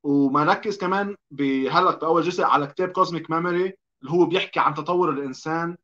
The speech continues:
وتط-، وتغير الكوكب الأرض نفسه والحلقات الس-، السبعة، كيف كل شيء بيتغير وكل، وكيف، وكيف كل شيء بفوت بهالحلقة،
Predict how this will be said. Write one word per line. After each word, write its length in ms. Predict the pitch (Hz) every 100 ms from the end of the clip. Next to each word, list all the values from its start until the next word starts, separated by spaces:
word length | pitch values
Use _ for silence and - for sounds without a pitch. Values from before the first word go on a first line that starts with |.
| _ _ _ -
وتط-، 420 | 123 127 127 147
وتغير 600 | 165 143 143 143 175 165
الكوكب 540 | 143 131 120 165 165 139
الأرض 360 | 135 156 143
نفسه 340 | 139 147 - 160
والحلقات 680 | 151 139 - 143 143 165 139
الس-، 200 | - 151
السبعة، 760 | 147 - 160 147 127 139 156 - _ _ _
كيف 140 | 165 151
كل 140 | 185
شيء 160 | - 151
بيتغير 460 | 143 156 160 170
وكل، 280 | 143 160 165
وكيف، 380 | 147 - 151 - 156
وكيف 540 | 135 127 123 120 147
كل 140 | - 170
شيء 180 | 165
بفوت 180 | 143 170
بهالحلقة، 840 | - 143 - 156 151 151 151 151